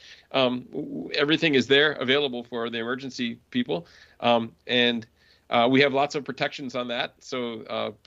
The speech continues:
Germans are very big into data security and privacy, um, but we find a balance so that, yeah, we show our I D, the insurers pay for part of it,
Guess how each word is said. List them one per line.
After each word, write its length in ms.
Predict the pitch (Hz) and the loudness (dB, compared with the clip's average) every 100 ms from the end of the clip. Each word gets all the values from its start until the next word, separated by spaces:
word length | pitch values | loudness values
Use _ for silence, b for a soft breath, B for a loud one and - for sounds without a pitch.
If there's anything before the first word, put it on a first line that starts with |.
| - | -10
Germans 320 | 123 131 123 | -6 -4 -2
are 100 | 117 | -2
very 220 | 110 127 | 2 2
big 200 | 113 117 | 2 0
into 180 | 123 117 | -2 -2
data 260 | 104 117 120 | -2 -2 -2
security 480 | 135 - 110 113 110 | -4 0 0 2 0
and 80 | |
privacy, 500 | 107 120 165 170 240 B B B B - | 2 2 2 -4 -8 B B B B 0
um, 240 | 117 107 107 | 2 4 2
but 220 | 123 127 | 0 0
we 80 | 120 | 2
find 280 | 151 139 120 | 4 4 4
a 40 | |
balance 400 | 117 135 202 - | 2 2 -2 -6
so 140 | 135 123 | -6 -2
that, 220 | 123 - b b - | -2 -6 b b 0
yeah, 200 | 190 160 | 2 4
we 140 | 135 | 2
show 160 | - 160 | -2 -2
our 100 | 160 | 0
I 140 | 160 | 0
D, 320 | 160 180 180 _ - | -2 -8 -12 _ -6
the 240 | 139 135 | -2 -2
insurers 580 | 131 127 170 170 175 156 | -4 -6 -4 -4 -4 -6
pay 280 | - 165 165 | -2 2 2
for 180 | 151 151 | 2 -4
part 220 | - 151 | 0 2
of 100 | 175 | 2
it, 140 | 196 | -2